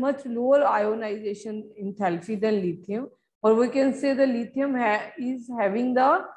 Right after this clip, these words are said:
most ionization enthalpy in its group, but it has a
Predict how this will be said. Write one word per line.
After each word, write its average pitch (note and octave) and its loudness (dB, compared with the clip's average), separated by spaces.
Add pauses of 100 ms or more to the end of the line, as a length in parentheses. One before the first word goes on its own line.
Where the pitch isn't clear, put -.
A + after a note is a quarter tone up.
(420)
most C#4 4
ionization A3 2
enthalpy G3+ -4
in G#3 -2
its G3 -10
group, A#3+ 0 (560)
but C#4 2
it C#4 -2
has B3+ 4 (180)
a D4 6